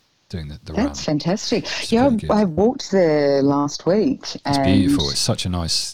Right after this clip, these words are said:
Speaker 1: loop. It's, it's
Speaker 2: Oh, it
Speaker 1: so
Speaker 2: is gorgeous,
Speaker 1: nice.
Speaker 2: but it is pumping. I actually
Speaker 1: Oh, yeah,
Speaker 2: caught up
Speaker 1: yeah.
Speaker 2: with a friend
Speaker 1: <laughs> There's a
Speaker 2: today,
Speaker 1: lot
Speaker 2: and
Speaker 1: of
Speaker 2: we went
Speaker 1: people there.
Speaker 2: to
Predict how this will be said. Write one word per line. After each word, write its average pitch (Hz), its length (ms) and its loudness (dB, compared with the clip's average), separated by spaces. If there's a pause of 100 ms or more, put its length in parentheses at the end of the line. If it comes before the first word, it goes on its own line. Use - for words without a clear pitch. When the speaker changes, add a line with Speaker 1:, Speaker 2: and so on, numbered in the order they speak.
(140)
Speaker 1:
loop. 87 380 -4
It's, - 200 -12
it's - 160 -10
Speaker 2:
Oh, 269 180 4
it 262 40 4
Speaker 1:
so 233 80 6
Speaker 2:
is 196 140 2
gorgeous, 185 400 2
Speaker 1:
nice. - 60 -16
Speaker 2:
but 160 100 0
it 156 100 0
is 196 140 2
pumping. 165 680 0
I - 80 -2
actually - 320 2
Speaker 1:
Oh, - 60 4
yeah, - 80 4
Speaker 2:
caught - 100 2
up - 60 2
Speaker 1:
yeah. 117 80 0
Speaker 2:
with 139 140 0
a - 40 0
friend 147 240 2
Speaker 1:
<laughs> 147 80 6
There's - 80 0
a 165 80 2
Speaker 2:
today, 151 160 4
Speaker 1:
lot 151 80 4
Speaker 2:
and 139 120 6
Speaker 1:
of 139 40 2
Speaker 2:
we 139 60 0
went 139 140 2
Speaker 1:
people 160 140 -4
there. 143 200 4
Speaker 2:
to 135 160 2